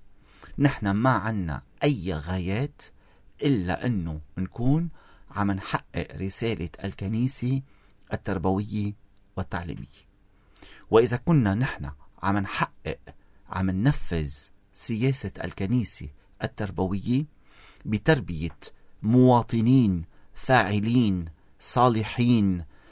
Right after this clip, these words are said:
مسؤولين، نحن علينا أنه نكون كمان شفافين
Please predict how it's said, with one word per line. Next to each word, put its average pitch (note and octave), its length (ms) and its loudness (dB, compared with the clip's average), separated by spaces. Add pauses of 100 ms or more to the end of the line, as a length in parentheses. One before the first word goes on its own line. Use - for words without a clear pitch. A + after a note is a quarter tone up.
(180)
مسؤولين، C3+ 1000 4 (880)
نحن A#2+ 280 2
علينا F#2+ 500 -2
أنه F#2 180 -2
نكون G#2+ 320 -8
كمان G2 400 -4
شفافين A#2+ 840 -2